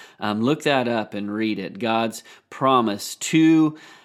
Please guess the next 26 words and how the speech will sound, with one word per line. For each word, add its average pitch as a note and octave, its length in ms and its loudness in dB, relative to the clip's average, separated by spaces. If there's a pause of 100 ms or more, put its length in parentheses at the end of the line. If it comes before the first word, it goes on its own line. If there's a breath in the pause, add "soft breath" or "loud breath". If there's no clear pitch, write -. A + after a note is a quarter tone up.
(120)
the C#3 180 6
accuser, C#3 640 0
to F3 360 -2
Satan, D3+ 600 0
as A2+ 140 -4
well D3 340 2
as C#3 180 -2
his B2+ 200 -4
promise A#2+ 760 -2 (380 loud breath)
to B2+ 220 -2
Eve A#2 540 0
that G#2+ 220 0
Satan A2+ 580 -4
would B2 400 0
be A2+ 180 -2
crushed - 880 -10 (400 soft breath)
by G2 680 -2 (440 soft breath)
her A2 680 -2
descendant. F#2+ 760 -10
And G#2+ 220 -8
that - 180 -4
descendant A2 520 -4
is G2+ 200 -8
none A2+ 460 0
but G2+ 440 -6 (340 loud breath)
our G2+ 680 -4